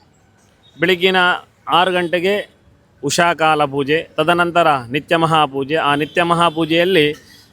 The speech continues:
ದೇವರಿಗೆ ಪಂಚಾಮೃತಾಭಿಷೇಕ, ರುದ್ರಾಭಿಷೇಕಾದಿಗಳು ಆದ ನಂತರ ದೇವರಿಗೆ ವಿಶೇಷವಾದಂತಹ ನವರಾತ್ರಿ ಅಲಂಕಾರ, ಅಲ-, ಅಲಂಕಾರವನ್ನು ಮಾಡ್ತೇವೆ.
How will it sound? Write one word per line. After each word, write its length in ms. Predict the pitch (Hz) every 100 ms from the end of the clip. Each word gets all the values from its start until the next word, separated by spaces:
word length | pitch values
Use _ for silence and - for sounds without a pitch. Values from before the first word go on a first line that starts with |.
| -
ದೇವರಿಗೆ 640 | 160 165 160 151 170 175 -
ಪಂಚಾಮೃತಾಭಿಷೇಕ, 1000 | 139 147 160 160 151 147 151 147 156 151
ರುದ್ರಾಭಿಷೇಕಾದಿಗಳು 1400 | 170 165 139 151 156 147 147 156 147 151 147 147 156 147 120
ಆದ 280 | 117 147
ನಂತರ 360 | 151 147 147 170 147 131 - _ _ _ _ -
ದೇವರಿಗೆ 380 | 190 196 185 170
ವಿಶೇಷವಾದಂತಹ 1040 | 160 175 185 165 170 170 160 160 156 160
ನವರಾತ್ರಿ 600 | 156 156 165 170 160 165
ಅಲಂಕಾರ, 560 | 151 156 165 156 156 143 139 - _ _ - - - -
ಅಲ-, 220 | 151 160
ಅಲಂಕಾರವನ್ನು 680 | 143 160 165 165 156 147 151
ಮಾಡ್ತೇವೆ. 460 | 139 135 127 131